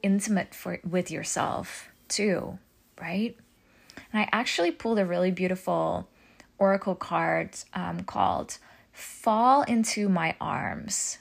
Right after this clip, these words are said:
from Rebecca Campbell's oracle deck. I can't remember the name now.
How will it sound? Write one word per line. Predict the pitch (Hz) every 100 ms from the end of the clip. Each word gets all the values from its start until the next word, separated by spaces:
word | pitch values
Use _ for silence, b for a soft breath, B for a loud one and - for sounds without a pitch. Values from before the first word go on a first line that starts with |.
| _
from | - 185 175 165 170 - _ -
Rebecca | 180 170 175 190
Campbell's | 185 202 160 - 196 196 -
oracle | 180 190 220
deck. | 226 254 294 - - _ _ _ _ _ _ _ _ -
I | 208
can't | - 262 262
remember | 269 240 214 202
the |
name | 185 165 165 165
now. | - - - 208